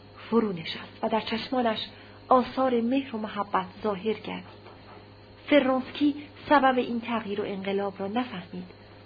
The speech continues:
ولی آنا کارنینا به وجود بچه‌ای که در شکمش حرکت می‌کرد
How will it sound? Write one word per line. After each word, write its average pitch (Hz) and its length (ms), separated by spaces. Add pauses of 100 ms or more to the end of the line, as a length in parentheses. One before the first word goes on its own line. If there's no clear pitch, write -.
ولی 214 280
آنا 208 240
کارنینا 240 580 (280)
به 240 80
وجود 214 320
بچه‌ای 226 560
که 233 140
در 214 140
شکمش 202 500
حرکت 190 500
می‌کرد 185 440